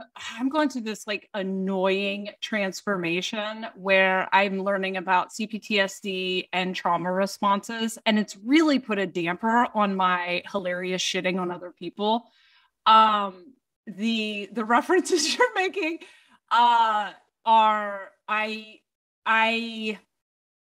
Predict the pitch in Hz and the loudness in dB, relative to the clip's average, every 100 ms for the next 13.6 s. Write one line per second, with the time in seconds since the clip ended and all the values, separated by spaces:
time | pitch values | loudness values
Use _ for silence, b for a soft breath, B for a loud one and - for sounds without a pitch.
0 | _ _ _ _ _ b b 277 233 339 | _ _ _ _ _ b b 2 4 4
1 | 349 392 339 330 294 269 247 233 226 233 | 4 2 0 0 2 0 0 -2 0 0
2 | 214 208 196 196 180 180 - 160 - 156 | 0 -2 -2 -2 -4 -6 -8 -8 -10 -16
3 | - - - - _ - 190 208 202 202 | -16 -16 -16 -18 _ -6 -2 0 2 2
4 | - 190 202 - - 196 180 170 170 180 | 0 0 -2 -2 -8 -6 -6 -6 -8 -10
5 | 175 180 - 185 196 202 247 247 202 190 | -10 -12 -8 -6 -4 0 2 2 0 -2
6 | 185 208 190 214 214 196 185 185 220 - | 0 2 0 -2 -2 -4 -4 -6 -6 -6
7 | 220 202 202 185 196 214 262 254 226 - | -4 -2 -2 -2 0 4 4 4 -2 0
8 | 208 202 190 185 214 240 - 208 190 185 | 0 0 0 0 0 -2 -2 -2 -2 -6
9 | 196 202 190 185 175 190 185 185 185 - | -4 -4 -4 -6 -6 -2 0 0 -4 -8
10 | 190 185 190 220 214 214 277 262 226 247 | -4 -4 -2 0 2 4 2 4 2 2
11 | 240 185 160 196 185 - 202 208 202 202 | 0 -6 -8 -8 -6 -2 -2 -2 -2 -2
12 | 196 - 196 196 220 190 180 - 190 185 | -2 -2 -2 -2 -6 -6 -4 -2 -2 -2
13 | 190 190 196 190 185 | -6 -6 -6 -6 -6